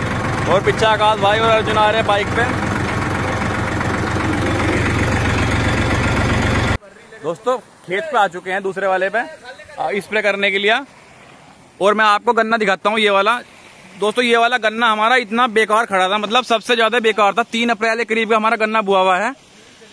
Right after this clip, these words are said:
पर दोस्तों, कहीं ना कहीं आदमी की मेहनत जो है, रंग लाती है। तो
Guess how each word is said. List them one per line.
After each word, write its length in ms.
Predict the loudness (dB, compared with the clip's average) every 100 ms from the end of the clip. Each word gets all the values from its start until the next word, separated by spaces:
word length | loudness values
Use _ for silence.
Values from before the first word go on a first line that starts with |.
| -20 -20 -20 -20 -20 -10 -2
पर 120 | 0
दोस्तों, 260 | 2 0
कहीं 220 | 0 0 0
ना 120 | 0
कहीं 200 | 0 0
आदमी 280 | 0 0 -2
की 100 | 0
मेहनत 340 | 2 2 0
जो 140 | 2 2
है, 100 | 4
रंग 160 | 2
लाती 320 | 0 0 0
है। 140 | 0 0
तो 400 | -4 -4 2